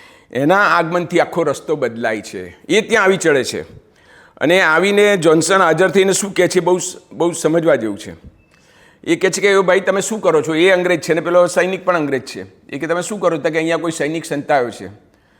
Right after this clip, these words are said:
તો કે, કે રુદ્રદત્ત શું કહે છે? તો રુદ્રદત્ત, અ, એમ કહે છે કે, "ના, મને ખબર નથી."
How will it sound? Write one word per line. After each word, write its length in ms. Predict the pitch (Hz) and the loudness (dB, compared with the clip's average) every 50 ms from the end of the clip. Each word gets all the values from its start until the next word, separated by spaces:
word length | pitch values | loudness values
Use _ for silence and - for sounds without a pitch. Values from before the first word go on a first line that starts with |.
| _ _ _ | _ _ _
તો 80 | 139 | -6
કે, 120 | 151 170 170 | -6 -4 -4
કે 100 | 165 185 | -2 -2
રુદ્રદત્ત 440 | 180 175 165 180 196 208 220 220 214 | -2 -2 -2 0 2 2 2 2 2
શું 200 | - 240 247 185 | -2 -4 -4 -2
કહે 140 | 175 156 | -2 -2
છે? 220 | 139 - 123 110 107 | -2 -2 -6 -10 -10
તો 300 | 104 - - _ 135 131 | -10 -16 -14 _ -10 -8
રુદ્રદત્ત, 640 | 123 120 113 131 156 170 165 185 180 - - - 196 | -8 -10 -8 -8 -8 -2 -2 -2 -4 -4 -8 -6 -2
અ, 680 | 185 180 180 180 180 180 185 180 - - - - - | 0 2 4 4 4 2 2 0 -4 -10 -12 -4 -4
એમ 140 | 202 214 208 | -2 -2 -2
કહે 180 | 180 165 160 156 | -2 -2 -2 -2
છે 180 | 156 156 147 | -2 -4 -4
કે, 200 | 135 - 156 156 | -4 -4 -6 -6
"ના, 160 | 143 139 156 | -4 -4 -4
મને 220 | 151 151 147 156 165 | -2 -2 -2 -2 -2
ખબર 300 | 160 160 151 139 160 170 | -4 -4 -4 -4 -4 -4
નથી." 300 | 175 160 - - 101 | -6 -8 -10 -12 -16